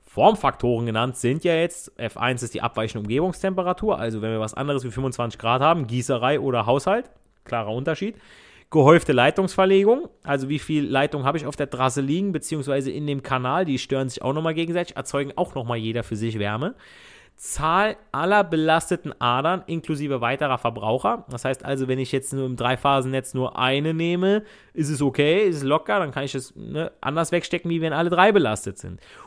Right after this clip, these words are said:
Und die F vier, wie gesagt, auch schon angesprochen in der Oberschwingung,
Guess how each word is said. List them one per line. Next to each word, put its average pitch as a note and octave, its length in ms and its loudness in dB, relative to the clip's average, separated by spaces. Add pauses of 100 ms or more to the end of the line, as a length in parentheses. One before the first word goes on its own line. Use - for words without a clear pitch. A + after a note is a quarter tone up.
Und D#3+ 140 -2
die D#3 120 -6
F C#3+ 140 0
vier, A3 400 2 (640)
wie C3 220 -8
gesagt, C3+ 480 4
auch B2+ 160 0
schon B2 120 -8
angesprochen C#3+ 500 -2
in B2+ 80 -2
der A2+ 100 -2
Oberschwingung, F#3 560 2